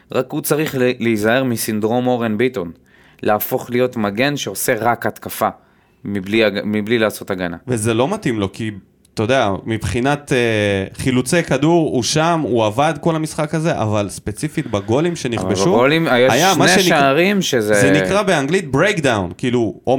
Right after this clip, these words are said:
Speaker 2: meltdown, הבן אדם פשוט, לא, כאילו הוא נכנס להלם,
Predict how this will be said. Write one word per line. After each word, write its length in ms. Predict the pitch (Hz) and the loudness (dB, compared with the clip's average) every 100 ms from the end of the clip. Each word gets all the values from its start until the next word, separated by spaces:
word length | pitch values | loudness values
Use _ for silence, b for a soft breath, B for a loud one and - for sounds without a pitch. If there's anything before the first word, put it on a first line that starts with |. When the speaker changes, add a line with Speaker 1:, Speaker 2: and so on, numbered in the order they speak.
| 135 | 2
Speaker 2:
meltdown, 680 | 180 196 165 127 117 98 98 | 2 2 0 0 0 0 -2
הבן 200 | 98 113 | -2 -2
אדם 220 | 135 208 226 | -2 -2 -2
פשוט, 340 | 196 226 226 _ _ _ _ _ _ _ 120 | -4 -4 -8 _ _ _ _ _ _ _ -2
לא, 220 | 170 - - | 0 0 -2
כאילו 220 | 175 233 | 0 2
הוא 220 | 240 226 | 2 0
נכנס 360 | 190 220 220 202 | -2 -2 -2 0
להלם, 580 | 160 165 233 165 107 | 0 2 2 0 -2